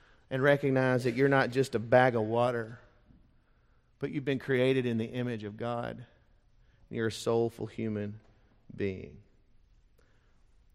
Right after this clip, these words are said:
We can think. We can pray. Peter said, "Humble yourself. Humble yourself under the mighty hand of God. Cast your anxiety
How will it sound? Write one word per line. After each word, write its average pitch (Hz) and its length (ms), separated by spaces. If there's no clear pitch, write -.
We 127 100
can 107 120
think. 104 400
We 123 160
can 107 180
pray. - 480
Peter 139 240
said, 123 220
"Humble 139 440
yourself. 120 520
Humble 160 340
yourself 127 440
under 127 160
the 117 80
mighty 143 500
hand 151 400
of 127 120
God. 131 360
Cast 151 400
your 135 160
anxiety 120 680